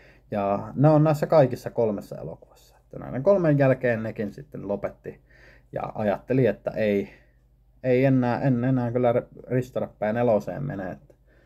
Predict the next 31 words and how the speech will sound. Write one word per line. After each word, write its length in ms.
nyt 200
tämä 200
on 80
jo 100
ihan 220
liikaa, 380
että 160
miksi 280
ne 120
näitä 220
räppää 500
elokuvia 440
tekee 340
näin 240
paljon 240
niin 120
kuin 100
liukuhihnoilla. 680
Mutta 260
se 120
nyt 200
se 200
on. 260
Jos 200
löytyy 420
joku 360
bängeri 500
tuottava 520
leffasarja, 680
niin 160
sitähän, 500